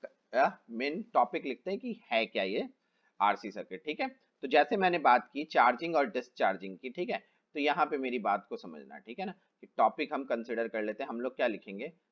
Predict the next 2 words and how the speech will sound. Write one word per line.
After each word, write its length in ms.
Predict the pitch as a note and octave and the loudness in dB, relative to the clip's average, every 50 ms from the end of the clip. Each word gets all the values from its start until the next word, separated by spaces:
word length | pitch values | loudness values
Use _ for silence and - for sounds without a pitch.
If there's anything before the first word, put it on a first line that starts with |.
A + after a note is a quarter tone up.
| _ _ _ _ _ | _ _ _ _ _
charging, 800 | - - A2+ G2 G2+ G#3+ G2+ - C#3 C#3+ C3 G#2+ A2+ C3+ F#3+ - _ _ _ _ _ _ _ _ _ _ _ _ _ _ _ _ _ _ _ _ _ _ _ _ _ _ _ _ _ _ _ _ _ _ _ _ _ _ _ _ _ _ _ _ _ _ _ _ _ _ _ _ _ _ _ _ _ _ _ _ _ _ _ _ _ _ _ _ _ _ _ | -2 2 2 4 4 2 0 -2 -4 -4 -2 -2 -4 -8 -12 -14 _ _ _ _ _ _ _ _ _ _ _ _ _ _ _ _ _ _ _ _ _ _ _ _ _ _ _ _ _ _ _ _ _ _ _ _ _ _ _ _ _ _ _ _ _ _ _ _ _ _ _ _ _ _ _ _ _ _ _ _ _ _ _ _ _ _ _ _ _ _ _
charging 840 | - - A#2 G2+ G2 G2 G2 G2 F#2 - B2 C3 B2+ A2 A2+ D3 | -8 -2 0 2 4 4 2 2 0 -4 -4 -4 -2 -2 -4 -8